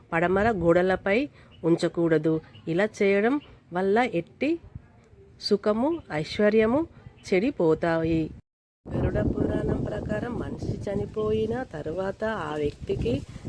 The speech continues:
సంబంధించిన కొన్ని వస్తువులు అస్సలు ఉపయోగించకూడదు. వాటిలో మొదటిది బట్టలు. మరణించిన వ్యక్తి యొక్క బట్టలు, వాటిలో వారు అసలు ధరించకూడదు. ఇలా చేయడం వల్ల మరణించిన వ్యక్తి యొక్క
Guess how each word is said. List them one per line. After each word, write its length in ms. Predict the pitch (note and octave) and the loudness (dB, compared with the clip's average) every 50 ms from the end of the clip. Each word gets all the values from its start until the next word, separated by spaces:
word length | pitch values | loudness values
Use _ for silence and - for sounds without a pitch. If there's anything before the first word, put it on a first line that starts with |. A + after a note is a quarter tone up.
| - - - - | -10 -8 -6 -6
సంబంధించిన 920 | - F3+ E3 E3+ F3+ F#3+ G3 G#3 G3+ G#3+ G#3+ G#3+ G#3+ - - G#3+ A#3 A#3 | -6 -4 -2 0 2 2 2 2 2 2 0 0 0 -2 -2 -2 -2 -2
కొన్ని 360 | A#3 - D3+ D3+ D#3 D#3+ D#3 | -2 -2 -4 -2 0 0 0
వస్తువులు 720 | D3+ D3 D3+ - - - G3+ G3+ G#3 G#3 G#3+ A3+ B3+ C4+ B3 - D3+ | 0 -2 -6 -8 -8 -4 -2 0 0 0 2 2 0 0 0 -4 -12
అస్సలు 360 | - - - G3 G3 A3 B3 | -12 -8 -4 -2 0 0 2
ఉపయోగించకూడదు. 1200 | C4+ G#3 - - D#3+ E3+ E3+ E3+ F3 F#3 F3 E3+ - E3 - - F3+ F3+ E3+ E3 E3 D#3+ E3 E3 E3+ E3 - - - - - - - - - - | 0 0 0 0 2 4 4 4 2 0 -4 -4 -6 -8 -8 -6 -4 -2 0 0 0 0 -2 -4 -4 -4 -8 -14 -20 -20 -20 -20 -20 -16 -12 -8
వాటిలో 500 | C#3+ C#3+ D#3 - - G3+ G3+ G#3 A3 A#3 A#3+ A#3 - - - - - | -8 -6 -6 -4 -2 -2 0 2 2 2 2 0 -4 -12 -18 -8 -2
మొదటిది 580 | D3+ D3+ D3+ F3+ - - - A3 G#3+ G3+ A#3+ C#4 D4 - - - - - - - - - | 0 2 2 2 0 2 0 -2 0 0 0 -2 -2 -4 -10 -20 -20 -20 -20 -20 -12 -6
బట్టలు. 560 | D3+ C#3+ C#3 - - F#3 F#3 G3 G#3+ B3+ C#4+ C4+ | -4 -4 -4 -4 0 0 2 2 4 2 2 0
మరణించిన 720 | G3 D#3 C3+ D3+ E3+ F3 F#3 G3 G3 - - G3+ G#3 G3 | -2 -4 -4 -2 -2 0 0 0 0 -2 -2 -2 0 0
వ్యక్తి 360 | G3 G3 - - - - G#3 | 0 -2 -4 -4 -4 -2 -2
యొక్క 280 | G#3 G3+ - - - A#3+ | 0 -2 -2 -4 -4 -4
బట్టలు, 520 | F#3+ D#3+ C#3+ C#3+ - - F#3 F#3 G3 A3+ | -2 -2 -4 -6 -4 -2 0 0 2 2
వాటిలో 580 | B3 F#3 E3 C#3+ D3 - - F3+ F3+ F#3 G#3+ C4 C#4 - - - - - - - D#3 | 0 0 -2 -6 -8 -8 -6 -6 -4 -2 -2 -2 -4 -6 -10 -20 -20 -20 -16 -10 -8
వారు 220 | D#3 D#3+ E3 F#3+ A#3 | -6 -4 -2 0 2
అసలు 560 | C4 F#3+ C#3 - - G3 F#3+ G#3 C4 D4+ D4+ - - - - - _ - - | 2 2 0 -2 0 2 2 4 2 0 0 -4 -12 -20 -20 -20 _ -8 -4
ధరించకూడదు. 840 | D3+ C#3+ D#3+ E3 E3 - F3 - - E3+ E3 D#3 D#3 D3+ D#3+ E3 E3 - - - - - - | -2 0 2 0 2 0 -2 -2 0 0 2 2 2 0 0 -2 -4 -4 -8 -16 -16 -12 -8
ఇలా 320 | D#3+ D#3+ F3 G#3 C4 D#4 C#4+ _ _ - - F3 | -4 -2 0 0 -2 -2 -6 _ _ -8 -4 -2
చేయడం 420 | D#3 D#3 E3 F3 G3+ A#3 B3 A3+ G#3 | 0 2 2 4 4 2 2 0 0
వల్ల 340 | G#3 G#3+ G#3+ G#3+ A#3 C#4+ C#4+ | 0 0 0 0 0 0 0
మరణించిన 760 | G#3 D#3+ D3+ D3+ D#3+ E3+ F3+ F#3+ G3+ G3 - G3+ G#3 G3+ G3 | -2 -2 -2 -4 -2 -2 0 0 -2 -2 -2 -2 0 0 0
వ్యక్తి 280 | G3+ G3 - - - G#3+ | -2 -4 -4 -6 -4 -2
యొక్క 460 | G#3+ G#3 - - _ - C4 D4+ D#4+ | -2 -2 -2 -6 _ -6 -6 -6 -6